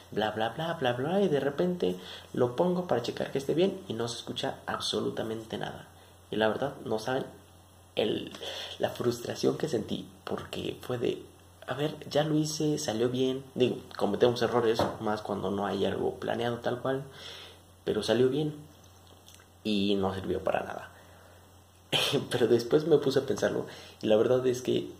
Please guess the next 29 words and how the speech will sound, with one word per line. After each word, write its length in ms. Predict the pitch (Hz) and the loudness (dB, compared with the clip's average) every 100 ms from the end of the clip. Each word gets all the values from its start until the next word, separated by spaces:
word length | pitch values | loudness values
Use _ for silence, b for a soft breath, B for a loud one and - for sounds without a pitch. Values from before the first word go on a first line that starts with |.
| - | -6
me 140 | 113 | -2
da 140 | 117 123 | 2 2
gusto 520 | 131 123 - 107 - - - | 2 0 -2 -4 -4 -18 -8
que 180 | - 104 | -4 0
me 140 | 101 | 2
haya 180 | 104 104 | 2 0
pasado 260 | 98 87 - | 0 0 -2
eso, 140 | - - B B B B | -4 -12 B B B B
porque 260 | - - - | 2 4 4
uno, 240 | 208 320 - - - - | 4 4 -2 -12 -20 -6
me 320 | 117 117 104 101 | -4 2 6 6
obliga, 400 | 101 120 131 139 | 6 4 4 2
me 240 | 107 101 | 0 -2
recuerda 560 | 101 95 - 123 131 - | 0 0 4 4 4 2
que 80 | |
siempre 300 | 98 107 107 | 0 0 0
tengo 180 | - 107 | 0 0
que 120 | 104 | -2
checar 260 | 101 - 95 | -4 -4 -4
las 160 | 92 - | -4 -4
cosas, 280 | - - | -4 -4
que 120 | - 101 | -2 -2
no 140 | 95 | -2
tengo 220 | 101 104 | -2 -2
que 120 | - | -2
darlas, 560 | - - - - - - | -2 0 0 -2 -8 -8
y 300 | - 95 - - | -4 -4 -2 -4
por 160 | - 175 | 0 2
hecho, 300 | - - | 2 2